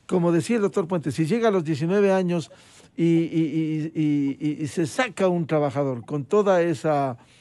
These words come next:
experiencia, con toda, eh, eh, el, eh, la acumulación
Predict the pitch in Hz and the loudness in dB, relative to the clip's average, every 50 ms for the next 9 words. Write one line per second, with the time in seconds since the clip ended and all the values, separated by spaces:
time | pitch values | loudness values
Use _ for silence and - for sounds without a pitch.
0 | - - - 156 120 - - 160 143 147 160 190 220 220 185 - 160 135 117 - | -12 -4 -4 -4 -2 0 0 0 2 2 2 2 2 0 0 -2 -4 -4 -2 -4
1 | 151 143 139 - 190 196 190 185 175 160 123 - - - - - - - - 175 | -6 -6 -4 -2 -2 0 2 2 2 0 -2 -4 -12 -20 -20 -20 -20 -12 -6 -4
2 | 160 - - 151 147 - 127 147 151 139 135 135 135 131 123 123 120 95 90 117 | -4 -2 -2 -4 -4 -2 -2 -2 -2 -2 -2 -2 -2 -2 -4 -4 -6 -6 -6 -6
3 | 131 135 139 143 - - 170 160 160 160 160 156 156 147 127 - - 226 247 220 | -4 -2 -2 -4 -4 -2 -2 -2 0 2 2 4 2 2 0 0 2 4 4 4
4 | 165 135 117 117 | 4 2 0 -4